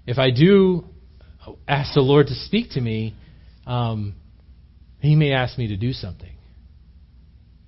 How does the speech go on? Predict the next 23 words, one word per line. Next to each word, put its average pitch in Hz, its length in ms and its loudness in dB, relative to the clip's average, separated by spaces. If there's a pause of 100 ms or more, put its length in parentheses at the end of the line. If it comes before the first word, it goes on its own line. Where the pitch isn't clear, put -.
(640)
He, 135 160 -6
he 143 140 -2
may 143 140 0
actually, 127 340 -2
you 120 240 -8
know, 98 260 -8 (360)
take 131 200 -4
me 113 140 -6
up 120 180 -6
on 98 220 -10
the 101 100 -10
whole 98 340 -10 (120)
speak 123 320 -10
to - 80 -14
me 98 120 -12
thing. 92 280 -18 (1120)
And 117 260 -10
that's 131 220 -8
scary. 98 460 -10 (1400)
Hey, 139 100 -8
you 131 140 -6
know, 127 100 -2
I, 120 360 -6